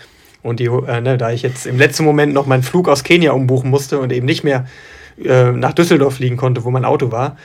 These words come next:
äh, mu-, ne, Streiks auch in Frankreich, das ist auch kein Deut besser da. Und, äh, dann bin ich jetzt direkt nach Hannover geflogen und sitze jetzt hier eben ohne Auto. Und ich glaub, morgen, oder also, ne,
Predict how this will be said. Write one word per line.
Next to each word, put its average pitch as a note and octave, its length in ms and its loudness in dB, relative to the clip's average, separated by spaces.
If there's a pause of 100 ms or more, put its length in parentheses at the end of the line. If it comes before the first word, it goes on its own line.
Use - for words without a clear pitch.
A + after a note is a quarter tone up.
(380)
äh, A#2+ 240 0
mu-, B2+ 300 -2
ne, B2+ 480 -4
Streiks C3 460 0
auch C3+ 180 0
in B2 60 -2
Frankreich, C3+ 640 -2
das C3 160 -10
ist C3+ 120 -12
auch C3+ 140 -8
kein D3 160 -2
Deut C#3 160 2
besser D3 240 0
da. D3 220 -4 (580)
Und, B2 360 2
äh, A#2+ 180 2
dann A#2+ 540 -6
bin A2+ 100 -2
ich A#2 80 -8
jetzt B2+ 140 -4
direkt C3+ 160 -4
nach C#3+ 100 -4
Hannover D3+ 320 4
geflogen D#3 400 2
und C3+ 60 -2
sitze - 260 0
jetzt - 100 -2
hier C3+ 140 0
eben C3 180 0
ohne D3 220 0
Auto. C3 360 -2 (440)
Und B2 360 -2
ich A#2 100 -8
glaub, A#2+ 240 -2
morgen, C3 460 -2
oder B2 160 -6
also, A2+ 240 -6
ne, C3 180 -6